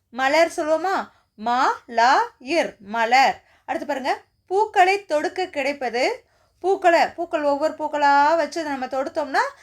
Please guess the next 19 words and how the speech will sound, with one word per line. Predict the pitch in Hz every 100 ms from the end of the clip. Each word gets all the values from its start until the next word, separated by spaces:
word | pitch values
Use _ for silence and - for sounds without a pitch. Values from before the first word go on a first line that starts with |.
| _
என்ன | - 370 494
நமக்கு | 466 370 302
கிடைக்கும்? | 311 320 311 311 330
ஒரு | - 226 220
மாலையா | 214 247 285
அழகா | 311 262 240 269 294
கிடைச்சிரும்ல. | 262 262 294 285
அப்ப | 269 220 - 311 494 - _ _ -
மாலை, | 226 254 359 480 _ - 220 254 214 - _
மாலை. | 208 208 196 202 254 190 - _ _ -
ஓகே, | 247 320 427 - _ _ -
அடுத்து | 330 403
பாருங்க, | 349 285 254 392 508 _
இதுல | 262
இருக்கக்கூடிய | 285 285 311 339 370 370 240 214 254 453 - _ _
அந்த | 240 247
ரவுண்டு, | 247 269 381 339 208
அந்த | 214 220
வட்டமிட்ட | 240 - 427 403 349